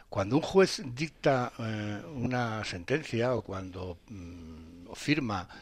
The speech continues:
cualquier, eh, eh, iniciativa que o-, o-, ordena a la uco o a la udef algún, algún tipo de investigación, lo miden mucho,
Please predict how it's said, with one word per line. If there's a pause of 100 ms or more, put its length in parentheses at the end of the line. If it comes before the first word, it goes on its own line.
(320)
cualquier,
eh, (640)
eh, (180)
iniciativa
que (460)
o-,
o-, (100)
ordena
a
la
uco
o
a
la
udef
algún,
algún
tipo
de
investigación, (520)
lo
miden
mucho,